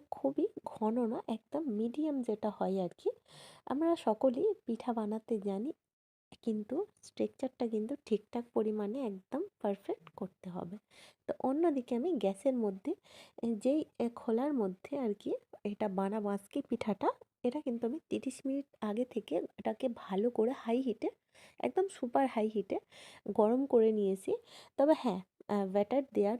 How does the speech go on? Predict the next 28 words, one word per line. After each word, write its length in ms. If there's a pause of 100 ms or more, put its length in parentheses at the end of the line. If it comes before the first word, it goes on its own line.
আগে 260
কিন্তু 360
অবশ্যই 640 (140)
অল্প, 440 (120)
আহ, 320
মানে 220 (140)
পানি 400 (120)
একটু 220
ছেটা 320
লাগিয়ে 340
নেবেন। 260 (680)
যখনই 420
দেখবেন 360 (100)
ইনস্ট্যান্ট 580
পানিটা 360
শুকিয়ে 460
যাচ্ছে, 380 (120)
ঠিক 120 (120)
তখনই 360
বুঝতে 340
পারবেন 320 (100)
একদম, 440 (260)
আহ, 80 (100)
খোলাটার 500
মধ্যে। 500 (460)
এইবার 380
কিন্তু 360
ব্যাটারটা 600